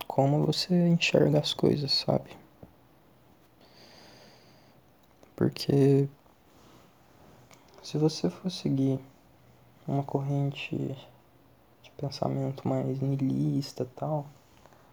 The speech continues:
cara, você só vai se jogar no buraco. Você tá cavando a tua própria cova.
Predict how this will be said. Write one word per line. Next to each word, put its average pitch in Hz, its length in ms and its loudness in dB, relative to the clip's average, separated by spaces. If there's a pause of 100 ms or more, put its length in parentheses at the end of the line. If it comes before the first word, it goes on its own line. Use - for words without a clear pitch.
(420)
cara, 160 400 0 (480)
você - 120 -12
só 147 140 2
vai 147 140 4
se 156 180 2
jogar 143 260 4
no 143 120 2
buraco. 139 540 -2 (720)
Você - 120 -10
tá - 200 2
cavando 143 400 0
a - 20 -2
tua 139 120 2
própria 143 380 -2
cova. 135 400 -4